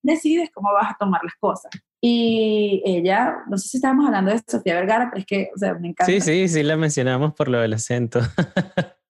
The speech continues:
Speaker 1: Ah, y me comentabas que yo hago eso en mi Instagram.
Speaker 2: Ujú.
Speaker 1: Sí, me valgo del Spanglish, lo que digo, porque yo siento que ese es nuestro idioma universal en Estados Unidos para los latinos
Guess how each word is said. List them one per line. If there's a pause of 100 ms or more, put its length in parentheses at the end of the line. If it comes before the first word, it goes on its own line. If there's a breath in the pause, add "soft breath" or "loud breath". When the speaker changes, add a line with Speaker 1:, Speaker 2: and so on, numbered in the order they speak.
(160)
Speaker 1:
Ah,
y
me
comentabas
que
yo
hago
eso
en
mi
Instagram.
Speaker 2:
Ujú.
Speaker 1:
Sí, (100)
me
valgo (200)
del
Spanglish,
lo
que
digo,
porque
yo
siento
que
ese
es
nuestro
idioma
universal (200)
en
Estados
Unidos
para
los
latinos